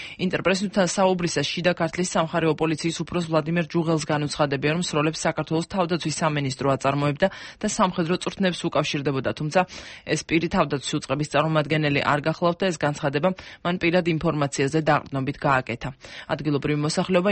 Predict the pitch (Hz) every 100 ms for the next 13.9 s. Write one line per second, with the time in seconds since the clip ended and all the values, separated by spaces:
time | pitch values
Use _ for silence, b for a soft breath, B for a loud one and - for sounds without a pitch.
0 | 175 180 165 156 170 170 151 143 139 151
1 | 175 190 160 160 - - - - 139 -
2 | 160 160 147 143 143 135 127 127 151 143
3 | - 151 139 - 120 - - - _ _
4 | _ _ _ _ B B B B B B
5 | B B B - 247 233 247 247 214 196
6 | 190 202 - 208 185 175 208 208 196 196
7 | - 226 190 170 165 156 160 160 - 170
8 | 180 156 185 196 175 170 180 180 180 185
9 | 196 180 180 180 185 185 220 - 151 151
10 | 151 147 - 175 170 147 156 147 - 156
11 | 143 156 147 160 160 165 165 185 196 202
12 | 160 151 151 143 139 - 151 - 151 147
13 | 160 143 156 143 139 147 127 110